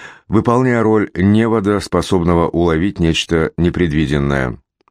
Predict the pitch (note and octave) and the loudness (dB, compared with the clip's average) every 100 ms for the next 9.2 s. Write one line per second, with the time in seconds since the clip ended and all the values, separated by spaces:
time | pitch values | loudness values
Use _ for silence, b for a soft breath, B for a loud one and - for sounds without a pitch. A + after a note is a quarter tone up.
0 | _ _ B B B B B D#2 G#2 A#2+ | _ _ B B B B B -2 0 2
1 | C3 D3+ D3 C3 C3 A#2 G#2+ A2 A2 A#2 | 2 2 0 0 0 0 0 -2 -2 0
2 | A2 G#2 G#2 F2+ F2+ F2 F2+ E2 G2 - | 0 0 -2 0 0 0 -2 -2 -4 -2
3 | G#2 A2+ B2 - D#2+ C2+ A1+ - _ _ | -2 -2 -2 -4 -2 -2 -4 -10 _ _
4 | B B B - G#2+ A2+ B2+ A2+ G#2+ G#2+ | B B B -6 0 2 2 0 -2 0
5 | A2 F2 G2+ G2+ F#2 - F#2 G2 E2+ C#2+ | -2 0 0 0 -2 -4 -2 0 0 0
6 | C#2+ C#2 - C#2 A1+ _ _ _ _ _ | -4 -6 -6 -6 -6 _ _ _ _ _
7 | _ _ B B B B - A2 B2+ C#3 | _ _ B B B B -4 -2 2 2
8 | D3 C3 - B2 A2 A2 - _ A#2 A#2 | 2 0 0 0 0 -4 -4 _ 0 0
9 | A2+ | 0